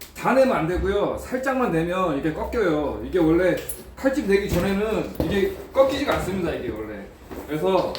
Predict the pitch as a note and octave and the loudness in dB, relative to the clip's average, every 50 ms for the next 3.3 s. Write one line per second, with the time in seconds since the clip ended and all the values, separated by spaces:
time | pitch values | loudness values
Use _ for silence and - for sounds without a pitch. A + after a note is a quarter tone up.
0 | - - - - - - - - - - - - - - C#4 - - - - - | -10 -10 -14 -16 -18 -20 -20 -20 -20 -20 -20 -14 -8 0 2 4 6 6 4 4
1 | - - - - - C#4+ C#4 C4 A#3+ A3 F#3+ F#3+ G3 G3 G3 F3+ E3+ E3+ F3+ G3+ | 0 -2 -4 0 0 2 2 4 4 4 4 4 2 2 2 2 4 4 4 4
2 | G#3+ G#3+ - - - - - - - - - - - - - - B2 - F#3 A3 | 4 -2 -6 -12 -18 -20 -20 -20 -20 -20 -20 -20 -20 -20 -14 -6 -2 0 2 2
3 | A#3 A#3 A3+ - - - | 4 4 4 4 2 -2